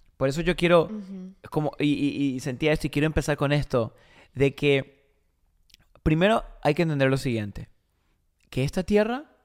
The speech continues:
Speaker 1: no es nuestra casa, que estamos de pasada.
Speaker 2: Ujú.
Speaker 1: Eh, yo lo puedo comparar y, y, y como una sala de espera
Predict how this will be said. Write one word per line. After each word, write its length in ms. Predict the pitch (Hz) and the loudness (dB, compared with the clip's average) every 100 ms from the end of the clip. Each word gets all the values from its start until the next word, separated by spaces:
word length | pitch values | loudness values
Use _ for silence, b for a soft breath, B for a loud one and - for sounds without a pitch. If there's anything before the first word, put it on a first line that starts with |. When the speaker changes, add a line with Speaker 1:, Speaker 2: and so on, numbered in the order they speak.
| _ _ - | _ _ -8
Speaker 1:
no 220 | 131 131 | -2 -2
es 80 | 123 | -2
nuestra 320 | 135 - 123 | -6 -8 -8
casa, 380 | 107 - 135 - _ _ _ _ | -8 -8 -14 -20 _ _ _ _
que 100 | 123 | -6
estamos 340 | - 135 147 | -2 -2 0
de 80 | 147 | 0
pasada. 640 | - 120 - 127 110 120 - | 0 -4 -4 -4 -6 -8 -18
Speaker 2:
Ujú. 380 | 226 202 196 196 B B B B | -20 -20 -20 -20 B B B B
Speaker 1:
Eh, 640 | - 131 131 127 123 120 113 | -2 0 2 2 2 0 -2
yo 100 | 131 | -2
lo 140 | 139 | -2
puedo 160 | 139 135 | -2 -4
comparar 400 | 139 127 123 131 | -2 2 2 2
y, 40 | 127 | 0
y, 400 | 120 123 113 - | -2 -4 -6 -8
y 80 | - | -12
como 260 | - 127 123 | -6 -4 -4
una 200 | 135 139 | -4 -6
sala 320 | - 127 143 | -2 2 4
de 80 | 135 | 2
espera 440 | 131 135 117 104 | 0 -2 -4 -4